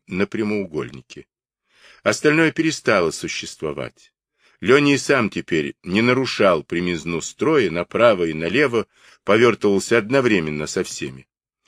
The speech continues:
Выучился задирать носок и с силой бить подошвой по земле. Единственное, не давалось ему застелить постель. Но у него неожиданно сыскался добровольный помощник,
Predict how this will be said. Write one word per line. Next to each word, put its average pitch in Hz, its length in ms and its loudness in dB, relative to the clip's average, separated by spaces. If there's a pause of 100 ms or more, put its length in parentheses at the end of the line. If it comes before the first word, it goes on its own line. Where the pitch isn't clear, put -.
(160)
Выучился 131 840 2
задирать 104 540 0
носок 98 520 -2
и 87 60 -6
с - 80 -10
силой 135 500 0
бить 196 360 -4
подошвой 95 640 -4
по 90 140 -8
земле. 64 460 -12 (2250)
Единственное, 147 880 0
не 117 120 0
давалось 147 600 2
ему 147 340 -4 (140)
застелить 76 720 -10
постель. - 580 -14 (920)
Но 101 180 2
у 104 40 4
него 107 320 2
неожиданно 185 840 0
сыскался 147 680 -4
добровольный 135 640 -4
помощник, 156 760 -8